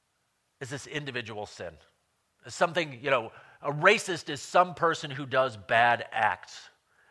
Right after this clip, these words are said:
And so I want us to kind of move beyond that a little bit to explore the idea of the powers, but how this division has continued to manifest itself. And what I want us to think about is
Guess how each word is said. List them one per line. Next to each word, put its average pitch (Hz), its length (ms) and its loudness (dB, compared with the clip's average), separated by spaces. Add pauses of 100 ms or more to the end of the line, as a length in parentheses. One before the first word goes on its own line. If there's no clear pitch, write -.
(280)
And 160 100 -6
so 214 100 0
I 208 100 8
want 233 160 4
us - 80 -4
to 160 120 -10
kind 165 180 -2
of 147 60 -4
move 143 260 -8
beyond 123 420 2
that 113 140 4
a 107 40 -2
little 107 220 -6
bit 104 180 -8 (300)
to 160 100 -8
explore 185 560 -2
the 160 140 2
idea 135 400 2
of 120 200 -2
the 117 80 -6
powers, 110 600 -2 (680)
but 147 100 -6
how 208 320 6
this 180 220 -4
division 151 580 -6
has 131 220 -8
continued 151 580 -10
to 135 100 -10
manifest 117 680 -8
itself. 92 520 -8 (760)
And 170 100 -6
what 202 140 0
I 214 60 2
want 226 160 0
us 226 100 -2
to 185 120 -10
think 190 220 -8
about 151 380 0
is 143 240 -6